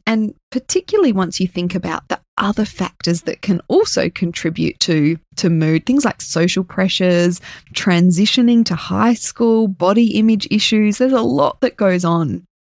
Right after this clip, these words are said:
in these years. Hormonal changes can also exacerbate mood issues such as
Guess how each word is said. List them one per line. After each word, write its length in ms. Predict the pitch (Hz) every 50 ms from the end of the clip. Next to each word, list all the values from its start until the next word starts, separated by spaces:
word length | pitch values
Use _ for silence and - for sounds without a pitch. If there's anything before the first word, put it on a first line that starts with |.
| _ _ _
in 200 | - 190 185 175
these 280 | 170 170 165 165 165
years. 540 | 160 147 156 147 90 65 65 - - - - _ _ - - - - - - - - _ -
Hormonal 440 | 247 240 226 233 240 254 269 277
changes 360 | - - 262 214 214 202 196 -
can 200 | - 233 - -
also 440 | - 196 208 233 - - 294 277
exacerbate 800 | 240 208 170 165 - 160 165 165 - - 226 214 208 175 165 - - _
mood 380 | 170 170 165 160 160 160 - -
issues 480 | 170 - - - 165 151 143 139 -
such 380 | - - - - - - - 165
as 200 | 151 151 151